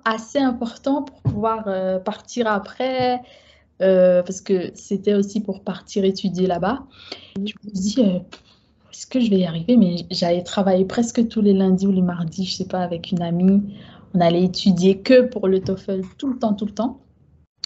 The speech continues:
Donc, j'ai commencé à avoir cette discipline vraiment où,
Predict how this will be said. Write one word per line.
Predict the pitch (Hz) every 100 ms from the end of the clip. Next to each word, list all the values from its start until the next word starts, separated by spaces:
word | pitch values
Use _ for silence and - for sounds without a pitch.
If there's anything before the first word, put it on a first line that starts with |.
| -
Donc, | 214
j'ai | 202 226
commencé | 240 233 339
à |
avoir | 392 247
cette | 240 226
discipline | 185 208 220 269 302
vraiment | 220 214 226 277
où, | 254 285